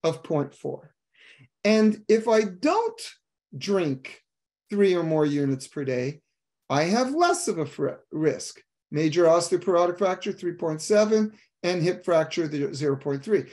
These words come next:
So my risk is reduced if I drink less, when, if I am drinking less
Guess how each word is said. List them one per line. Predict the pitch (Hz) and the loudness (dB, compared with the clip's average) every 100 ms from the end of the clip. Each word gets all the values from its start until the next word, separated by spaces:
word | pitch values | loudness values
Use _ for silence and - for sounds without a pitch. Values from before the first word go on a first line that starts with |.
| - | -20
So | - 233 233 | -6 -2 0
my | 240 | 0
risk | 226 269 311 - | 0 -2 -2 -2
is | 220 214 - 175 | -2 -2 -4 -6
reduced | 208 190 220 349 233 - - _ | -6 -4 2 4 4 0 -12 _
if | 240 262 - - | -6 -6 -8 -4
I | 180 180 | -2 -2
drink | 147 165 170 165 - - _ - | -4 -4 -2 -2 -10 -20 _ -6
less, | 139 135 - - - - _ _ _ | -2 0 -2 -10 -16 -18 _ _ _
when, | 151 185 196 208 202 | 0 2 2 0 -2
if | 196 | 0
I | 190 | 2
am | 165 156 | 0 0
drinking | 214 233 220 185 | -2 -2 -2 2
less | 160 147 | 0 0